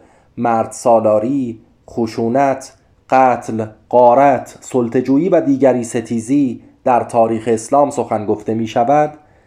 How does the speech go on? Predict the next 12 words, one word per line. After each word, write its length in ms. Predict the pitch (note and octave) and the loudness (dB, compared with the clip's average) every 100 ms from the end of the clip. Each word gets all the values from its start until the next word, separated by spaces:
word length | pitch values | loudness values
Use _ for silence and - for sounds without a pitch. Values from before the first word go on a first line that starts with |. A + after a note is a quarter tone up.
| _ - | _ -4
و 100 | A#2+ | 0
در 200 | B2+ A#2+ | 2 0
مورد 440 | B2 B2 B2 C3+ | -2 -2 -2 -2
پدیدارها 840 | B2+ A#2+ A#2 A#2 B2 A#2 A2 B2+ B2+ | -4 -4 -4 -2 2 2 2 0 2
و 60 | |
رخدادهای 840 | A#2+ A#2 - - A2+ G#2+ A#2 B2 B2 | 2 0 -2 0 0 0 -2 -4 -2
موصوف 800 | A#2+ A#2 A2 - D#3+ B2 - - _ _ _ _ | -4 -6 -6 -2 0 0 -4 -20 _ _ _ _
از 220 | C3+ A#2 A2+ | -4 -4 -2
حیث 340 | A#2+ C3+ - | -2 -4 -4
تولید 840 | B2+ B2+ A#2+ B2 D#3+ B2 G#2 G2 - _ _ - | -6 -2 -4 0 0 0 -4 -10 -14 _ _ -2
یا 200 | C3 C3 | 2 2
تقویت 920 | C3 A#2+ A2+ A2 A#2 C3 C#3 F#2+ - | 2 -4 -4 -6 -2 0 0 0 -10